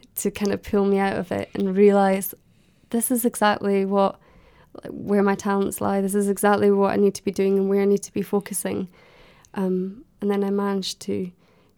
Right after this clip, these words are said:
cut down to part-time in retail eventually. And that opened up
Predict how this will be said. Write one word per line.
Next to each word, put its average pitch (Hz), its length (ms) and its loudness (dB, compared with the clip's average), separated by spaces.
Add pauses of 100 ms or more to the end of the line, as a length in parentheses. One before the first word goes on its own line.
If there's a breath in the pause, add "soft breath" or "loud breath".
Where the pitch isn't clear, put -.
(100)
cut - 240 -8
down 190 460 -4 (180)
to - 120 -20
part-time 196 680 -6 (440 soft breath)
in 202 80 2
retail 196 500 -4
eventually. 190 760 -6 (800 soft breath)
And 196 440 -2 (160)
that - 420 -4 (100)
opened 196 420 -2
up - 340 -10